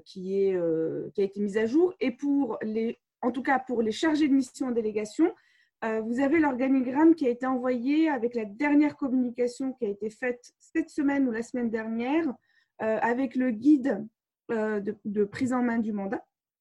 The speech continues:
Et normalement, vous devez trouver l'ensemble des, des coordonnées des chargés de mission en délégation. Sinon, n'hésitez surtout pas à nous contacter ou à contacter vos délégations territoriales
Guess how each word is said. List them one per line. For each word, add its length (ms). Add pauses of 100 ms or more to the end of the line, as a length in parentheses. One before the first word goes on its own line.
(840)
Et 60
normalement, 340
vous 120
devez 240
trouver 480
l'ensemble 800
des, 320
des 140
coordonnées 640
des 100
chargés 300
de 40
mission 240
en 40
délégation. 640 (340)
Sinon, 300
n'hésitez 400
surtout 380
pas 120
à 80
nous 120
contacter 560
ou 80
à 80
contacter 460
vos 100
délégations 500
territoriales 800